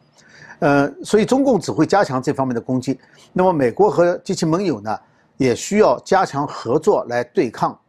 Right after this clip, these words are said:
仅仅停留在谴责或者是起诉骇客，因为骇客毕竟是最基层的工作人员嘛，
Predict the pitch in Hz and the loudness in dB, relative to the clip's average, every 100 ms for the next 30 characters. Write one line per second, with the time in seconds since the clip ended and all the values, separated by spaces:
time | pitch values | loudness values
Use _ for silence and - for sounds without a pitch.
0 | _ _ _ _ _ _ _ 196 269 175 | _ _ _ _ _ _ _ 0 2 0
1 | 170 - - 175 196 185 165 - - 117 | -4 -4 -4 2 4 4 0 -4 -8 -10
2 | 92 92 123 160 180 - 185 117 98 - | -10 -6 0 0 0 0 0 0 -10 -8
3 | 147 - - 101 - 165 - 165 - 208 | -8 -6 -10 -10 -4 -4 -2 -6 -4 -6
4 | - _ _ _ _ 196 202 262 180 214 | -6 _ _ _ _ 0 2 2 2 0
5 | 190 196 147 165 208 147 240 185 113 120 | 0 -4 -4 -2 -4 -2 -4 -4 -2 -4
6 | - 196 185 123 98 90 90 | -2 0 0 0 -6 -14 -16